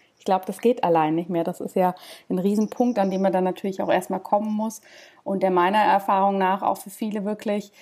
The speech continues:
ja, erstmal, ähm, sagen wir mal, viel abfordert, sich das in Anführungsstrichen einzugestehen und dann auch, ähm, aber in der Arbeit gemeinsam mit dem Coach viel hilft natürlich.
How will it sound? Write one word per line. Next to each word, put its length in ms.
ja, 300
erstmal, 640
ähm, 540
sagen 220
wir 60
mal, 220
viel 380
abfordert, 760
sich 140
das 320
in 100
Anführungsstrichen 640
einzugestehen 960
und 180
dann 260
auch, 580
ähm, 440
aber 360
in 120
der 120
Arbeit 340
gemeinsam 420
mit 100
dem 40
Coach 480
viel 300
hilft 360
natürlich. 600